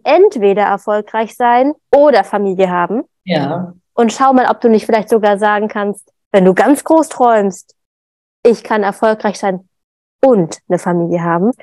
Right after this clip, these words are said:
Speaker 1: Wir haben manchmal so Glaubenssätze, dass wir irgendwas nicht können und sich da zu entlarven, ist, glaub ich, super schwer. Aber hier die Einladung, schau mal, ob du irgendwelche Blockaden hast, wo du sagst, das geht nicht, weil. Und dann überleg mal, wo hast du das her? Vielleicht von den Eltern, von Erwachsenen, weil, und jetzt kommt's,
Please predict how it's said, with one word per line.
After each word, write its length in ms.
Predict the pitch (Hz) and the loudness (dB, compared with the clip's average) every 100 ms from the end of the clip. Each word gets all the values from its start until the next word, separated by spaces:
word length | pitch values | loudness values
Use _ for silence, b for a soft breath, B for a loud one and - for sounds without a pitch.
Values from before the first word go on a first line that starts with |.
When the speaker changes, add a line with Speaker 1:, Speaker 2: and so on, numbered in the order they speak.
| B - | B -2
Speaker 1:
Wir 120 | 226 | 0
haben 200 | 285 269 | 2 2
manchmal 320 | 269 277 254 | 0 0 0
so 100 | 226 | 0
Glaubenssätze, 560 | 226 220 285 285 254 240 | 2 2 2 0 -2 -4
dass 80 | |
wir 80 | 233 | 0
irgendwas 300 | 285 254 240 | 0 0 -2
nicht 200 | 247 220 | -4 -6
können 280 | - 277 254 | 0 2 2
und 100 | 208 | 0
sich 120 | 208 | -2
da 180 | 247 254 | -2 -2
zu 120 | 269 | -2
entlarven, 440 | 220 202 233 269 226 | -4 -2 -4 -2 -4
ist, 80 | |
glaub 140 | 233 220 | -6 -8
ich, 100 | - | -6
super 300 | - 381 320 | -2 0 0
schwer. 480 | - 247 202 233 - _ B B B B B _ _ _ _ - | 2 4 4 2 -2 _ B B B B B _ _ _ _ -2
Aber 160 | 233 | 0
hier 140 | 233 285 | 2 2
die 120 | 269 | 4
Einladung, 580 | 233 254 269 285 302 294 | 2 2 0 0 -2 -4
schau 220 | - 247 | -6 -4
mal, 160 | 254 247 | -2 -4
ob 120 | 233 | -6
du 80 | 262 | -4
irgendwelche 500 | 233 269 247 247 220 | 0 0 -2 -2 -2
Blockaden 600 | 226 214 269 320 277 214 | -2 -4 -2 0 -2 -4
hast, 180 | 214 | -6
wo 60 | 233 | -6
du 60 | 208 | -4
sagst, 200 | 196 185 | -4 -2
das 40 | |
geht 220 | 240 277 | 0 0
nicht, 160 | 240 175 | -2 0
weil. 340 | 208 208 170 | 0 2 0
Und 100 | 175 | -2
dann 120 | 185 202 | -2 -2
überleg 300 | 196 208 240 | -2 -2 -2
mal, 140 | 208 | -4
wo 120 | 220 | -2
hast 180 | 247 262 | -2 -4
du 60 | 220 | -8
das 200 | 208 240 | -6 -2
her? 160 | 262 | -2
Vielleicht 280 | 262 226 220 | 0 -4 -2
von 160 | 226 220 | -4 -2
den 120 | 202 | 0
Eltern, 380 | 214 247 269 247 | 0 0 -2 -6
von 140 | 214 | -6
Erwachsenen, 540 | 196 233 311 - 208 | -2 -2 -4 -2 -2
weil, 220 | 202 240 233 | 0 2 0
und 60 | |
jetzt 180 | 190 - | -2 -6
kommt's, 380 | - 277 285 | -2 -2 -2